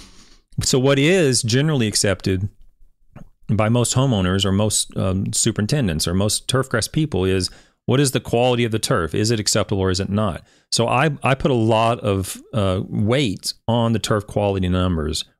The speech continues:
relative to other metrics in turfgrass, like, for example, yield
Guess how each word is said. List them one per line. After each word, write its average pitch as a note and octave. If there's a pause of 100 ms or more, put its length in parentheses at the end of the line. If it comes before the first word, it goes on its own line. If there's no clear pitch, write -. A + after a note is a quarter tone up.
relative G2+
to -
other F#2
metrics F2+
in E2
turfgrass, E2
like, E2
for D#2+
example, E2
yield D2+